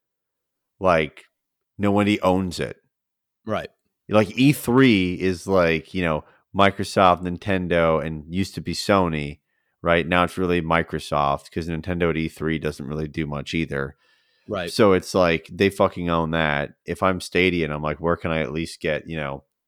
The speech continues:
Speaker 1: a bone thrown to me?" I'd probably utilize this time.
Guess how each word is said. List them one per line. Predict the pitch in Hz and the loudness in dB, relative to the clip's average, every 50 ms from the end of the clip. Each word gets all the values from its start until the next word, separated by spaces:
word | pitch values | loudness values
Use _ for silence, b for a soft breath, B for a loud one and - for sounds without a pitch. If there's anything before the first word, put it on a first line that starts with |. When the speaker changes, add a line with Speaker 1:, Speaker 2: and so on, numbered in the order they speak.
| _ _ _ | _ _ _
Speaker 1:
a | - 82 | -12 -6
bone | 80 - 85 85 87 92 | 0 0 2 2 0 -2
thrown | 87 - 80 76 73 71 | -2 -4 -4 -4 -4 -8
to | - 80 | -10 -10
me?" | 76 73 73 73 76 - _ _ _ _ _ _ _ _ _ _ _ _ _ | -8 -6 -6 -6 -6 -10 _ _ _ _ _ _ _ _ _ _ _ _ _
I'd | 90 87 - | -6 -6 0
probably | - 95 90 90 90 80 | 4 4 4 4 4 0
utilize | 78 85 90 82 85 80 78 80 76 73 73 - | -2 -2 -2 0 0 0 0 0 -2 -4 -6 -6
this | - 78 73 - - | -8 -8 -8 -8 -12
time. | - - 82 78 76 69 69 71 73 - | -6 -4 -4 -2 -2 -4 -6 -10 -12 -14